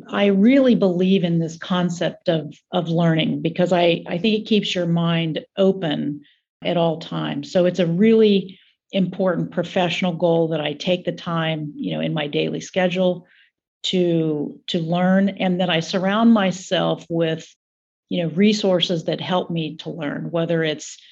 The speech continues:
you know, relationships with, you know, academics and thought leaders, whether it's, you know, reading, you know, particular blogs or, or papers. I, I think that's really important.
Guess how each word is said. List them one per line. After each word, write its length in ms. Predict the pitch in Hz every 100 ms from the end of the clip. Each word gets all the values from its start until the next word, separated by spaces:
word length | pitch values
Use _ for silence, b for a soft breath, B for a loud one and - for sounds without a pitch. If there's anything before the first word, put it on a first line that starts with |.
| b b b
you 100 | 180
know, 80 | 170
relationships 920 | 165 180 180 202 180 196 175 170 -
with, 400 | 160 151 147 - _
you 140 | - 165
know, 160 | 139
academics 920 | - 156 180 185 214 220 214 - - -
and 200 | - 165
thought 260 | 202 196 202
leaders, 540 | 196 190 185 180 170
whether 460 | 170 160 156 165 156
it's, 400 | 151 143 - - _ _
you 100 | 170
know, 180 | 147 147
reading, 680 | 160 165 202 185 180 175 170
you 60 | 165
know, 100 | 151
particular 840 | 165 175 180 175 156 147 143 147 _ _ _ _ _ _
blogs 540 | 175 185 185 180 175 170
or, 540 | 156 147 139 135 -
or 160 | 160 147
papers. 560 | 151 190 190 190 185
I, 360 | 180 185 180 -
I 380 | - 170 165 165
think 180 | - 208
that's 240 | 190 165 165
really 320 | 180 185 170
important. 680 | 151 147 170 151 277 -